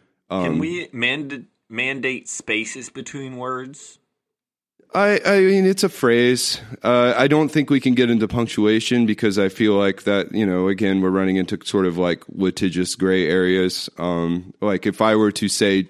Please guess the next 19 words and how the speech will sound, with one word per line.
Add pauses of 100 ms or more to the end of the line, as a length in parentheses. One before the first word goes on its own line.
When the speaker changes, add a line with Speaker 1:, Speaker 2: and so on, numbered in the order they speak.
(120)
Speaker 2:
if
I,
chicken
nuggets
was
taken,
so
I,
I
took
chicken
hyphen
nuggets, (600)
I
think
that's
a
little
weird.